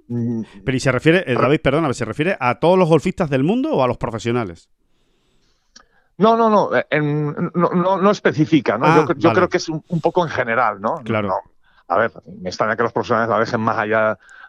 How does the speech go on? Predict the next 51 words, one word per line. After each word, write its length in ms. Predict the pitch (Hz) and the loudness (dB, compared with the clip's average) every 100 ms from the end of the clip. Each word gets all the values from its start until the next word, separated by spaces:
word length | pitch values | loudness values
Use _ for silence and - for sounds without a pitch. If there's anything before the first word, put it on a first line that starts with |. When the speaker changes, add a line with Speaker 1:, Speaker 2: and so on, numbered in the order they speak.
| _ _ | _ _
Speaker 1:
de 300 | 123 110 110 | -4 0 2
doce 280 | 120 113 120 | 2 2 0
metros, 440 | 127 110 98 95 | 0 0 -2 -2
¿no? 80 | 127 | 0
Speaker 2:
De 60 | 120 | 2
media, 340 | 139 127 98 | 2 2 0
Speaker 1:
En, 40 | |
Speaker 2:
¿no? 80 | 104 | -4
Speaker 1:
en 100 | 95 - | -6 -8
Speaker 2:
Sí, 200 | - 123 | -6 -6
sí, 120 | 123 | -6
sí, 300 | - 110 92 | -8 -8 -8
que 80 | 110 | -6
la 120 | 104 | -6
dejen 140 | 107 110 | -2 0
Speaker 1:
de 80 | |
Speaker 2:
más. 80 | 113 | 2
Speaker 1:
media. 240 | 110 95 90 _ _ - - _ _ | 2 0 -2 _ _ -20 -20 _ _
Speaker 2:
Bueno, 240 | 135 151 202 | -6 -2 2
no 120 | 180 | 2
lo 100 | 214 | 2
sé, 260 | 196 214 | 0 0
¿eh? 80 | 175 | 0
No 120 | 185 | -2
lo 80 | 165 | -4
sé. 300 | - 196 226 107 | -4 -8 -8 -10
Igual 260 | 101 107 170 | -4 0 0
sí, 260 | - 240 131 | -2 -4 -4
¿eh? 120 | 208 - _ | -6 -14 _
Igual, 360 | - 104 139 165 | -8 -2 -2 -2
igual 260 | 113 120 | -2 2
Speaker 1:
No, 260 | 139 120 104 | 2 2 0
no, 160 | 110 98 | -2 -2
no, 160 | 92 | -2
no. 140 | 87 85 _ - _ | -4 -10 _ -20 _
No, 120 | 143 | -2
no, 160 | 123 - | -2 -2
no, 140 | - 151 175 - | 0 2 2 2
no, 280 | 175 185 185 | 2 2 2
no, 200 | 185 185 - | 2 2 2
no 140 | 175 190 | 0 2
son 160 | 202 | 2
estadísticas 640 | 180 180 165 - 156 151 131 | 2 2 0 0 0 0 2
del 180 | 135 | 0
P 100 | 117 131 | 0 -2
G 140 | 147 | -2
A 60 | 120 | -4
Tour, 220 | 107 98 | -4 -2
digamos, 440 | 98 92 87 85 | 0 0 -2 -6
¿no? 80 | 85 | -4
Speaker 2:
Ya, 200 | 120 110 | -2 -2